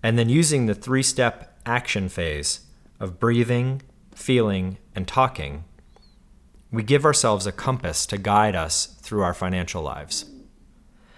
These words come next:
And it's profoundly different to walk a path with this compass to guide our choices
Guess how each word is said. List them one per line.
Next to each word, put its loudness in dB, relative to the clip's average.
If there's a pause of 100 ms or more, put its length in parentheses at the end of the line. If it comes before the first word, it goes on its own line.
(300)
And 0
it's -6
profoundly 0
different -4 (160)
to -8
walk 2
a -4
path -2 (180)
with -2
this 2
compass -4
to -6
guide 0
our -2
choices -4